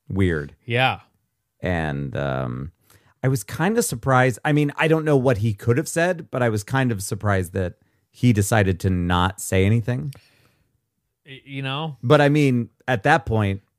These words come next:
Speaker 1: what can you say?
Speaker 2: Yeah. Just put a mask over yourself.
Speaker 1: I guess that there was
Speaker 2: Just
Speaker 1: some speculation based on pictures that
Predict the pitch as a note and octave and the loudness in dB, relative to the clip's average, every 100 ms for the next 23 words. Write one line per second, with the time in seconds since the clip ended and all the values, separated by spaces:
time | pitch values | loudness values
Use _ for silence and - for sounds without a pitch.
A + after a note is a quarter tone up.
0 | _ _ F#2 F#2 A2+ G#2 G#2+ B2+ C3 C#3 | _ _ -10 -8 -6 -2 0 0 -4 -8
1 | C3+ C#3 B2+ A2 F#2+ _ _ _ _ B2+ | -8 -6 -6 -6 -8 _ _ _ _ -12
2 | - D#3 B2 A#2 A2+ - G#2 G#2+ B2 C3 | -8 -8 -4 -4 -6 -8 -10 -8 -2 2
3 | B2+ F3+ B2+ - F#3+ E3+ E3+ D#3 - D3 | 2 2 0 2 4 4 2 0 0 0
4 | - B2+ C3 A#2 A#2 A2+ A2 A#2+ G#2+ G2+ | 2 2 2 0 0 0 0 0 -2 -2
5 | A2 - G2+ E2+ G2 F#2 | -6 -4 -6 -4 -4 -4